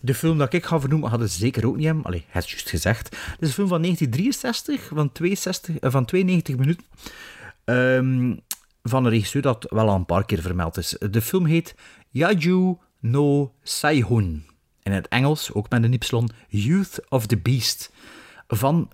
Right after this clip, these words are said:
mijn favoriet, mijn, eh, favoriete, eh, ontdekking van een paar jaar geleden ook, Seijun Suzuki, de regisseur van Taxi Drifter, ehm, Tokyo Drifter.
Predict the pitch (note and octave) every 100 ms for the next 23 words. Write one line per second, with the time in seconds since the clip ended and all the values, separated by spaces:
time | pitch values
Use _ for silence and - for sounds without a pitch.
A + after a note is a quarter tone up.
0 | _ - A#2+ B2 - C3 A2 C#3 - -
1 | - - - G2+ G2 G2 F2+ - - C3+
2 | A#2 A2 G#2 G2 F#2+ - - - - -
3 | G2 F#2 A2 G2+ F#2+ A#2 C3+ A2 G2+ G#2
4 | F#2 E2+ F2+ G2+ B2 A#2+ A#2 - - -
5 | F#3 E3 D3 C#3 - G#2 G2 - F#2 E2
6 | - G2 F2 - G2 F#2 - G#2+ B2 -
7 | - - - A#2+ - E3 - E3+ D#3 -
8 | G2 C#3+ - - - - F#2 - E3+ -
9 | D3 B2 E3+ - F#3+